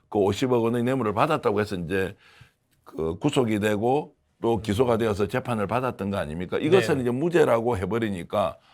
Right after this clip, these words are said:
Speaker 1: 그럼 나머지 사건 다 어떻게 되느냐? 그래서 법원에서 자, 대법관도 관련이 있어, 또 검사 출신도 관련이 있어,
Speaker 2: 네.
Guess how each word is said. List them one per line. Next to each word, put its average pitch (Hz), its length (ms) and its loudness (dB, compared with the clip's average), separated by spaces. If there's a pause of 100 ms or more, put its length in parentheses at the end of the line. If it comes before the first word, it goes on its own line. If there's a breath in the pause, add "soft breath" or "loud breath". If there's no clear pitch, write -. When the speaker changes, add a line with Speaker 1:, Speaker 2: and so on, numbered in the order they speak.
Speaker 1:
그럼 151 180 -8
나머지 170 260 4
사건 139 260 2
다 113 160 2
어떻게 123 280 -2
되느냐? 92 640 -2 (420 soft breath)
그래서 160 300 4
법원에서 135 960 4 (400 soft breath)
자, 117 160 6
대법관도 123 640 4
관련이 92 400 0
있어, 69 440 -12 (420)
또 131 320 2 (640)
검사 120 340 2
출신도 131 520 2
관련이 101 420 -2
있어, 67 580 -8
Speaker 2:
네. 107 380 -4